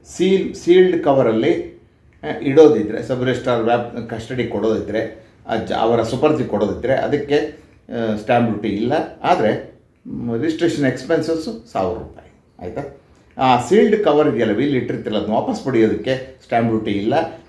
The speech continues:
ಆದ್ರೆ ಇನ್ನೂರು ರೂಪಾಯಿ ರಿಜಿಸ್ಟ್ರೇಷನ್ ಫೀ ಕೊಡ್ಬೇಕಾಗುತ್ತೆ. ಮೂರನೇದಾಗಿ, ಆ, ಆ ಫ್-, ಯಾವುದು ಆ ಸೀಲ್ಡ್ ಕವರ್‌ಲಿದ್ದಂಥ ಒಂದು ವೀಲ್ ಏನಿದೆ, ಅದನ್ನ ಓಪನ್ ಮಾಡೋದಕ್ಕೆ ಯಾವುದೇ ಸ್ಟ್ಯಾಂಪ್ ಡ್ಯೂಟಿ ಇಲ್ಲ, ಆದ್ರೆ ನೂರು ರೂಪಾಯಿ ರಿಜಿಸ್ಟ್ರೇಷನ್ ಎಕ್ಸ್‌ಪೆನ್ಸಸ್ ಕೊಡ್ಬೇಕಾಗುತ್ತೆ.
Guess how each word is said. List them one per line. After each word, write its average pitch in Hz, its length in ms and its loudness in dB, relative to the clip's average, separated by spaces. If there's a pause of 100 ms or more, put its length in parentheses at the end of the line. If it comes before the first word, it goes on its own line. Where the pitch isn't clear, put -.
ಆದ್ರೆ 131 560 0
ಇನ್ನೂರು 147 300 0
ರೂಪಾಯಿ 151 300 -4
ರಿಜಿಸ್ಟ್ರೇಷನ್ 113 460 -4
ಫೀ 104 120 -8
ಕೊಡ್ಬೇಕಾಗುತ್ತೆ. - 800 -14 (140)
ಮೂರನೇದಾಗಿ, 175 800 0 (640)
ಆ, 131 60 -10 (720)
ಆ 120 200 2
ಫ್-, - 360 -8
ಯಾವುದು 156 580 0
ಆ 117 180 -4
ಸೀಲ್ಡ್ 185 340 2
ಕವರ್‌ಲಿದ್ದಂಥ 143 680 0
ಒಂದು 120 480 2
ವೀಲ್ 143 220 0
ಏನಿದೆ, 117 260 2
ಅದನ್ನ 107 200 -2
ಓಪನ್ 151 340 4
ಮಾಡೋದಕ್ಕೆ 95 760 -4 (140)
ಯಾವುದೇ 131 320 4
ಸ್ಟ್ಯಾಂಪ್ 120 320 0
ಡ್ಯೂಟಿ 110 220 -2
ಇಲ್ಲ, 135 180 0
ಆದ್ರೆ 160 720 2
ನೂರು 214 300 4
ರೂಪಾಯಿ 110 400 -2 (360)
ರಿಜಿಸ್ಟ್ರೇಷನ್ 135 360 -2
ಎಕ್ಸ್‌ಪೆನ್ಸಸ್ - 440 -10
ಕೊಡ್ಬೇಕಾಗುತ್ತೆ. - 600 -14